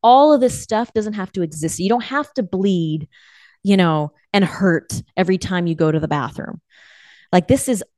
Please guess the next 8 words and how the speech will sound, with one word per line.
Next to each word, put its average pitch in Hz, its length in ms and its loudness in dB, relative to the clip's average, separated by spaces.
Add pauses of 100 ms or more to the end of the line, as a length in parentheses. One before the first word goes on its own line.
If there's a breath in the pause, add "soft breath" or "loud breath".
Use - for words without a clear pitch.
all 277 580 2 (880)
curable. - 720 -6 (260)
You 202 140 -2
can 214 180 0
get 196 220 2
rid 170 260 -2
of 180 100 -12
it. - 280 -14